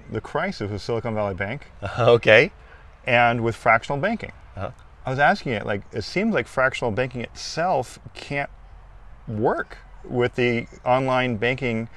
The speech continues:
Speaker 1: If your depositors can remove all of their capital inside
Speaker 2: Mm-hmm.
Speaker 1: of twenty-four hours, how do you do fractional
Speaker 2: Fractional reserve
Speaker 1: reserve
Speaker 2: banking
Speaker 1: banking?
Speaker 2: just breaks. Doesn't work. Okay, well, we'll leave that one
Speaker 1: So,
Speaker 2: for next time.
Speaker 1: so,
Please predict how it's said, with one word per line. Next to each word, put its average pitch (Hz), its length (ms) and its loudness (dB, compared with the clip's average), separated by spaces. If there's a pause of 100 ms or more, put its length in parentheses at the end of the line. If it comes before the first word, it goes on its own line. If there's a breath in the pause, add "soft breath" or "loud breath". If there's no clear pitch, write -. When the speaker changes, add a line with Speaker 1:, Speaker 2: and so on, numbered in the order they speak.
(180 soft breath)
Speaker 1:
If 196 260 6
your 196 120 2
depositors 156 480 2
can 127 120 -6
remove 127 340 -2
all 135 280 4
of 135 60 0
their 120 160 4
capital 127 400 -2
inside 107 160 -2
Speaker 2:
Mm-hmm. 101 80 -2
Speaker 1:
of 101 60 -4
twenty-four 113 340 -2
hours, 95 420 -2 (520 soft breath)
how 127 120 4
do 131 60 2
you 131 60 0
do 123 100 0
fractional 110 280 4
Speaker 2:
Fractional 101 220 -2
reserve 104 120 -2 (100)
Speaker 1:
reserve 110 60 -2
Speaker 2:
banking 90 180 2
Speaker 1:
banking? 78 160 -4
Speaker 2:
just - 200 -14
breaks. - 300 -12
Doesn't 76 180 -10
work. - 120 -8
Okay, 107 180 4
well, 98 140 4
we'll 127 180 2
leave 139 200 4
that 113 120 6
one 131 80 2
Speaker 1:
So, 175 120 4
Speaker 2:
for 107 60 4
next 104 260 0
time. - 100 -4
Speaker 1:
so, - 400 0